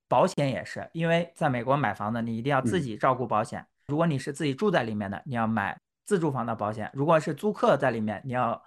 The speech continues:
Speaker 1: 买出租房的房东保险，也要要求租客买租客保险。
Speaker 2: 嗯。
Speaker 1: 保哪些内容呢？比方说房子失火了、树倒，给你房子砸了，像这种龙卷风啊之类的。
Speaker 2: 嗯。
Speaker 1: 然后还有专门的地震险之类的。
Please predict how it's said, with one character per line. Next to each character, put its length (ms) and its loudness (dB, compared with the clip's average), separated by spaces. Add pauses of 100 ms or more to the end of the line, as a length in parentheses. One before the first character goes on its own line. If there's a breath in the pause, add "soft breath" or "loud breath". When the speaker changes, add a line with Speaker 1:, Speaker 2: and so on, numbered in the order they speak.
(120 soft breath)
Speaker 1:
买 260 -2 (200)
出 160 0
租 100 -2
房 220 -2
的 260 0
房 240 -4
东 160 4
保 140 4
险， 280 -8
也 140 -2
要 140 6
要 200 4
求 160 -2
租 160 0
客 360 0
买 120 -4
租 200 -2
客 160 0
保 160 0
险。 200 -12 (480 soft breath)
Speaker 2:
嗯。 60 -6
Speaker 1:
保 220 -6
哪 180 -2
些 140 -6
内 120 4
容 140 2
呢？ 140 -4
比 80 -6
方 100 0
说 140 2
房 200 0
子 60 2
失 180 0
火 220 0
了、 180 -8 (140)
树 340 -2
倒， 320 -2
给 100 -2
你 100 0
房 180 -4
子 80 0
砸 240 -6
了， 260 -2 (140)
像 160 0
这 80 -2
种 400 -2
龙 180 2
卷 160 4
风 220 -2
啊 160 2
之 120 -10
类 140 -4
的。 80 2
Speaker 2:
嗯。 120 0 (380)
Speaker 1:
然 140 0
后 60 2
还 160 2
有 80 2
专 160 2
门 80 0
的 100 0
地 140 -2
震 180 0
险 280 -8
之 80 -12
类 160 -8
的。 100 -16